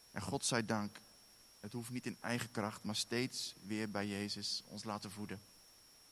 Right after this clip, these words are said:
En merk je op een bepaald punt, het lukt me niet, bij deze persoon, wat hij of zij nu zegt, daar haak ik echt volledig af.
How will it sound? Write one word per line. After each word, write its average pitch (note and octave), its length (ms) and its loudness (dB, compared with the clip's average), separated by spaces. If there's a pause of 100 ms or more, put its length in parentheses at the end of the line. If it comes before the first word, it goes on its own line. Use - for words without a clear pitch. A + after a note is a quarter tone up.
(1600)
En G2 100 -4
merk A#2 240 4
je C#3 100 4
op B2+ 80 2
een B2 120 2
bepaald B2 440 2
punt, D3 340 -2 (680)
het G#2 140 -4
lukt D#3+ 200 6
me E3+ 80 6
niet, D#3 320 4
bij A2 120 2
deze E3 300 8
persoon, D#3 560 2
wat A#2+ 140 0
hij C#3+ 380 0
of - 120 -4
zij B2+ 260 4
nu D3 220 4
zegt, D#3 520 2 (760)
daar A2 120 -4
haak C3 200 2
ik C3+ 120 -6
echt - 240 -2
volledig B2 440 2
af. F2 200 -2